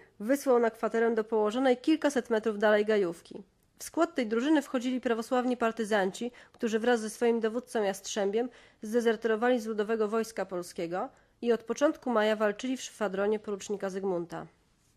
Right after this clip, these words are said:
Prawdopodobnie Jastrząb nosił nazwisko Poleliowiec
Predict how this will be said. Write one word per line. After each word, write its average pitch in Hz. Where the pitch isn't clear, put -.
Prawdopodobnie 240
Jastrząb 247
nosił 254
nazwisko 226
Poleliowiec 226